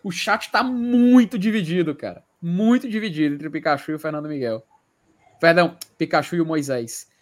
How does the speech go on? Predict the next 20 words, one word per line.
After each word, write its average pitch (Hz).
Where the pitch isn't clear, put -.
Porque 240
a 190
gente, 269
ó, 220
olha 330
que 370
interessante, 277
o -
Pikachu, 277
ele 208
era 202
protagonista, 311
assim, 185
o 147
Moisés, 143
ele 214
já 185
tava 190
brilhando, 180
tá? 135